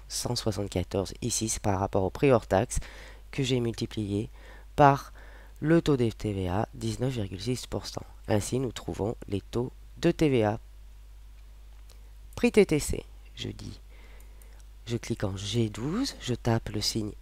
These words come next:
égal afin d'indiquer que j'ai une formule ici, toutes taxes comprises. Donc c'est bien le prix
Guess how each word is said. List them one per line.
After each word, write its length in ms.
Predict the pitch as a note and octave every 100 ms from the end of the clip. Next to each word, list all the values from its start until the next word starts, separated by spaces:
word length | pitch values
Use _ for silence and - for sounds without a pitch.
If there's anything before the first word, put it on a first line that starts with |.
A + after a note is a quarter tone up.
| -
égal 680 | - B2 A2 G#2 A2+ C#3+ F#3
afin 260 | C3+ - A2+
d'indiquer 420 | G2+ F#2+ - A2
que 140 | -
j'ai 220 | F#2 G2 -
une 160 | - G3+
formule 380 | - F3 D#3 C#3+
ici, 380 | B2+ - G2+ C3+ - - - - - - - - - - -
toutes 340 | A#3 A3+ G3+
taxes 320 | E3 D#3 -
comprises. 560 | B2+ G#2 - - G#2+ C3+
Donc 200 | - C3+
c'est 220 | - D#3+ D#3
bien 340 | C#3+ C#3+ C3
le 140 | A#2
prix 280 | A2 - A2